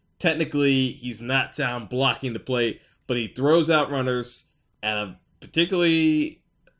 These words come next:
above average clip, which is better than league average of around thirty-three percent. Sanchez is about forty percent. Uh, you know, it is hard to argue against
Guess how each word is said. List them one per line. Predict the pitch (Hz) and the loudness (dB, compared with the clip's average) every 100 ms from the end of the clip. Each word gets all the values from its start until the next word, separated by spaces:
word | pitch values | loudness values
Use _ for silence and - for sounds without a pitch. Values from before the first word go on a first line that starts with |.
| - | -14
above | 117 147 151 | -2 2 4
average | 147 147 147 139 - | 4 2 0 -4 -14
clip, | - 135 113 98 _ - | -6 -2 -2 -6 _ -8
which | 127 110 | -8 -8
is | 95 | -2
better | 156 185 | 0 2
than | 180 175 170 156 | 0 -2 -4 0
league | 175 160 | 0 2
average | 156 143 123 120 120 | 2 2 0 -4 -2
of | 120 113 107 127 | -4 -4 -6 -2
around | 131 123 | -2 0
thirty-three | 147 135 135 | -2 0 -4
percent. | 120 123 120 107 - | -4 -4 -4 -6 -8
Sanchez | 156 147 139 131 | -4 -2 -2 -6
is | |
about | 120 120 110 - | -4 -4 -4 -4
forty | 147 123 | -4 -4
percent. | 110 110 117 101 - _ _ _ - | -6 -8 -6 -6 -8 _ _ _ -12
Uh, | 110 107 98 - | -6 -4 -6 -8
you | - 127 | -8 -6
know, | 101 - - - _ - | -6 -10 -16 -20 _ -4
it | 156 175 | 0 2
is | 147 - | 2 0
hard | 165 160 | 2 2
to | 143 135 | 0 -2
argue | 131 131 117 110 | 0 0 0 -2
against | 101 127 120 - - - | -2 -4 -4 -6 -16 -20